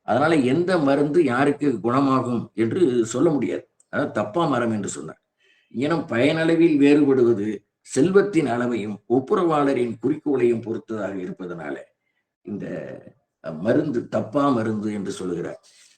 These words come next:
மரத்தை மருந்து என்று சொல்வதனால மரத்தே மருந்து என்று, அ, அது ஆகுபெயராக வருகிறது. மரத்திற்கு ஆகி-,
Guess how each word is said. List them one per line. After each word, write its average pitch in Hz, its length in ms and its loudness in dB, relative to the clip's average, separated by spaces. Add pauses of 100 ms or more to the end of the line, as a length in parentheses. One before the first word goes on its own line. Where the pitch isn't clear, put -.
(280)
மரத்தை 139 640 0
மருந்து 123 380 0
என்று 113 200 2
சொல்வதனால 101 720 -2
மரத்தே 120 480 0
மருந்து 123 440 0
என்று, 120 500 0 (440)
அ, 92 420 -6
அது 95 180 -8
ஆகுபெயராக 113 680 0
வருகிறது. - 420 -6 (200)
மரத்திற்கு 123 680 -2 (180)
ஆகி-, 104 340 -2